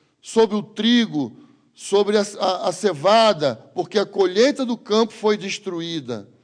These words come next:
Aí depois ele fala, no versículo treze, sobre os sacerdotes,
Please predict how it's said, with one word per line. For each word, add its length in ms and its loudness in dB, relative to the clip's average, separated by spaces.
Aí 200 2
depois 400 2
ele 140 0
fala, 520 2
no 140 -10
versículo 520 -6
treze, 560 0
sobre 280 -2
os 80 -4
sacerdotes, 1000 0